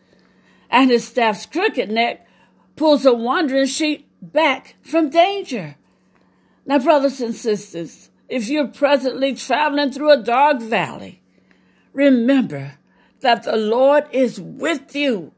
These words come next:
Amen. His goodness and mercy are still following you because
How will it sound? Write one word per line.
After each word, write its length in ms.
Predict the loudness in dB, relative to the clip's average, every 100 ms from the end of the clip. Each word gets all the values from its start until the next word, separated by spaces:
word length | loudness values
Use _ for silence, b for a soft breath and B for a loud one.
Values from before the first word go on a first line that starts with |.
| -4
Amen. 840 | -2 0 0 2 4 2 -2 -8 -14 b b b b b -2
His 260 | -2 -2
goodness 540 | -6 -4 -2 -2 -2 -2
and 240 | -4 -2
mercy 480 | 4 4 2 -6 -8
are 320 | -6 -6 -6 b b
still 800 | -20 -20 0 2 2 0 -4 -8
following 720 | -16 -6 0 2 0 -4 -8 -8
you 120 | -6
because 540 | -6 -6 -4 -4 -6